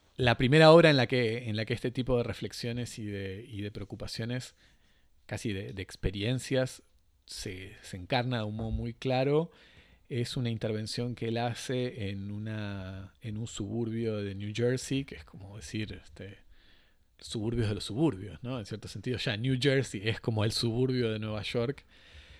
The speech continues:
Este, estos suburbios de New Jersey es como la periferia de la periferia, es una ciudad que se llama Englewood,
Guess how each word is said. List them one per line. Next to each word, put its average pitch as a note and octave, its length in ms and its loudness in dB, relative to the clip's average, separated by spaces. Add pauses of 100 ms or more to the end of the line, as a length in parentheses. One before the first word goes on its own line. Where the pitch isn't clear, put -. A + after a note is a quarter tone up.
(160)
Este, G#2 600 -8
estos - 240 -10
suburbios G#2+ 420 -4
de A2 100 -6
New G#2 160 -6
Jersey A2+ 500 -4
es - 220 -14 (120)
como G#2+ 180 -10
la G#2 80 -8
periferia A2+ 440 -4
de A2 40 0
la G#2+ 140 -2
periferia, A#2+ 640 -2
es G#2 260 -8
una F#2+ 520 -10
ciudad G#2+ 260 -4
que G#2+ 80 -8
se G2+ 60 -8
llama G#2+ 260 -4
Englewood, A#2+ 580 0